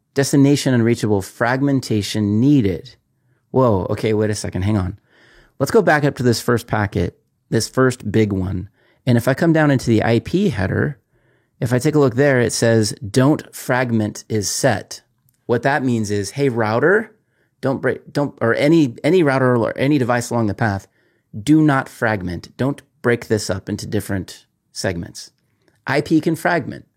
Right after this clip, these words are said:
That means if, David, if you send me a huge frame, I can break it up into smaller ones, add a new I P header to each one, and then send it along its way. It goes all the way to the receiver. The receiver then pieces it all back together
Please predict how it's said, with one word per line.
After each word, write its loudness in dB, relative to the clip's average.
That -2
means 2
if, 0
David, 2
if -2
you 2
send 2
me 4
a 4
huge 0
frame, 2
I 0
can 0
break -2
it 2
up 0
into 2
smaller 4
ones, 0
add 0
a 0
new 4
I 0
P -2
header 2
to -2
each -4
one, 2
and 2
then 2
send 0
it -2
along -2
its -12
way. 0
It 0
goes 2
all 2
the 2
way 4
to 4
the 4
receiver. 2
The -2
receiver 0
then 0
pieces -2
it 2
all 2
back -2
together -6